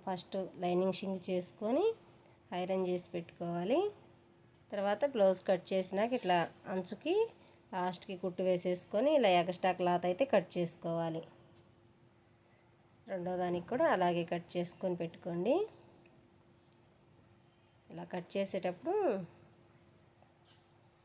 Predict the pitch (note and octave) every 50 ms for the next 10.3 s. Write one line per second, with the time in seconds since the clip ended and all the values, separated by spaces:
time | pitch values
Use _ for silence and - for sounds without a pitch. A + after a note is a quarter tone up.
0 | _ _ - F#3+ F#3+ F#3+ F#3 - - - G#3 G3+ G3 - - - - - - -
1 | - G#3 F#3+ F#3 - F#3+ F#3 F#3 F3+ F#3+ F#3+ G3 A3 G#3+ - F#3 E3+ - - -
2 | D#3+ D#3+ D#3 D3+ C#3+ - - - - - - - - _ - _ _ _ _ _
3 | _ _ _ _ _ _ _ _ _ _ - _ _ _ - G#3 - C#4+ C#4+ -
4 | G#3+ G3+ G3+ - A3 A#3 A3 - A3 G#3 G#3 - - D4+ C4+ A3+ G3+ G3 G3 -
5 | A3 B3 B3+ B3+ A3+ G3 F3+ - F#3 F3+ F3 F3 F3+ E3+ F#3 A3 A#3+ - F#3+ F3
6 | - F#3 F#3 F3 F3+ A#3+ C#4+ F4 G4+ F#4 - - B3+ A#3 B3 A#3+ B3 A#3 A#3 A3+
7 | A3+ A#3 D4+ F4+ G#4 G#4 - - - - - - - - - G3+ G3+ G#3 G#3 -
8 | - G3+ F3+ - - - - - - - - _ _ - - G#3+ G3+ G#3 G#3+ A#3
9 | A3+ - A3+ G#3 G#3+ A3 - A3 A3 G#3+ G3+ - - G#3+ G3+ F3+ F3 E3 F3+ F3+
10 | F3+ F3 F3 E3+ E3+